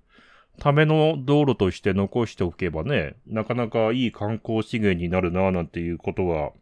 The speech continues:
思いましたですね。うん。まあそんな一週間を過ごしてまし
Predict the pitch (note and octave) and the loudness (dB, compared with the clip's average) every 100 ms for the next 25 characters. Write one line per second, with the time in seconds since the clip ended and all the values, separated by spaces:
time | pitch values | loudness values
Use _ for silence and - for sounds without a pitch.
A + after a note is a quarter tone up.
0 | _ _ _ _ _ _ _ _ _ _ | _ _ _ _ _ _ _ _ _ _
1 | _ _ _ _ - G#2+ A2 G#2 G2+ G2 | _ _ _ _ -2 2 4 4 2 0
2 | - D#2 D2 - G#2 D#3+ E3+ F#3 _ _ | -2 -10 -10 -12 -8 -6 -6 -8 _ _
3 | _ _ - - - _ _ _ C3 A#2+ | _ _ -20 -20 -20 _ _ _ -2 0
4 | G2 D2+ C2+ E2 - _ _ D3+ D3+ B2+ | 0 -2 -8 -16 -20 _ _ -4 0 0
5 | - C#3 C#3+ C#3 C3+ C3+ B2+ A#2+ - C#3 | 0 0 2 2 2 2 -2 -6 -2 -2
6 | B2+ G#2+ F2+ E2+ E2 - G2+ G2+ G2 - | 0 -2 -2 -4 -6 -4 -2 -2 -4 -6
7 | F2 F2 F2 - - | -6 -4 -6 -10 -20